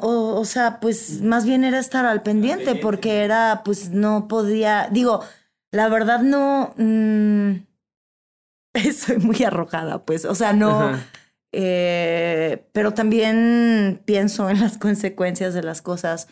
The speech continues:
Speaker 3: Ya.
Speaker 1: y sabía, pues, qué consecuencias, ¿no? Y conforme íbamos, conforme empezamos a ensayar, empezamos
Speaker 3: Ujú.
Speaker 1: a descubrir qué cosas podrían, podían suceder,
Speaker 3: Pasar.
Speaker 1: ¿no?
Speaker 3: Ujú.
Speaker 1: Porque infinidad de veces nos cortamos, nos
Speaker 3: Ah.
Speaker 1: resbalamos,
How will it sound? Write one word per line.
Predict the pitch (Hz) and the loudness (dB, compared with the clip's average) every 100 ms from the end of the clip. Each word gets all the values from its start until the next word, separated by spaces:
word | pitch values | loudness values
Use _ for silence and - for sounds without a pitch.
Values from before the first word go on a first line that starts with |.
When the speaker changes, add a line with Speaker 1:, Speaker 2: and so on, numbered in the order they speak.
| - | -10
Speaker 3:
Ya. | 131 127 123 - | -6 -6 -8 -6
Speaker 1:
y | 214 202 196 | 0 2 2
sabía, | 190 220 190 202 190 190 _ _ _ - | 0 0 0 2 0 -4 _ _ _ -8
pues, | 180 - _ - | -8 -8 _ -8
qué | 175 165 151 _ | -4 -4 -6 _
consecuencias, | 165 165 165 - - - - 196 | -8 -8 -8 -12 -14 -14 -12 -8
¿no? | 170 | -4
Y | 214 202 | 0 0
conforme | 208 196 208 196 196 | 0 -2 0 -2 0
íbamos, | 214 214 214 - - _ - | 0 -2 -4 -8 -14 _ -12
conforme | - 185 202 180 | -6 -4 -2 -2
empezamos | 190 196 226 226 233 | -2 -2 -2 0 0
a | 247 | 0
ensayar, | 233 220 208 190 185 - _ - | 0 0 0 -2 -4 -12 _ -4
empezamos | 190 196 135 202 208 | -2 0 0 0 0
Speaker 3:
Ujú. | 208 | 0
Speaker 1:
a | 185 | -2
descubrir | 185 185 175 180 | -2 -4 -4 -4
qué | 190 208 | -4 -4
cosas | 240 240 190 - | -2 -2 -4 -6
podrían, | 165 156 165 160 147 - _ _ _ | -6 -4 -6 -6 -8 -14 _ _ _
podían | 180 180 185 180 170 - - | -4 -2 -2 -2 -4 -10 -14
suceder, | 175 170 170 160 156 | -10 -6 -4 -2 -4
Speaker 3:
Pasar. | 147 | -4
Speaker 1:
¿no? | 170 127 | -6 -6
Speaker 3:
Ujú. | 143 139 - | -6 -8 -6
Speaker 1:
Porque | 185 180 185 180 170 170 160 160 _ _ _ _ _ - | -2 -2 -2 -2 -2 -2 -4 -8 _ _ _ _ _ -10
infinidad | 180 165 190 175 170 | -6 -2 0 0 0
de | 170 | 0
veces | 175 170 175 | -2 -4 -6
nos | 170 - | -6 -6
cortamos, | 156 143 - 185 180 180 175 175 | -6 -6 -4 -2 0 0 0 -2
nos | 170 160 156 | -4 -6 -6
Speaker 3:
Ah. | |
Speaker 1:
resbalamos, | 147 165 143 160 180 175 175 180 175 175 | -6 -4 -2 0 0 0 0 0 -2 -4